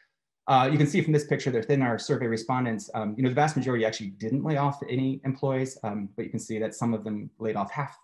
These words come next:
for instance, half or more of their, uh, employees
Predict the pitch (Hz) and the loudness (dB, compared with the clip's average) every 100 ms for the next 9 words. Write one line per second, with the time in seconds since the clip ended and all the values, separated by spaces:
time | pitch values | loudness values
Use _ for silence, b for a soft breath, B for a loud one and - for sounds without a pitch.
0 | _ _ 98 98 - - 120 120 - 107 | _ _ -12 -12 -14 -2 -2 -2 -8 -6
1 | 110 113 113 92 98 95 95 92 90 _ | -4 -2 -4 -6 -10 -12 -10 -10 -10 _
2 | 95 87 101 95 90 85 - | -12 -10 -12 -10 -10 -10 -14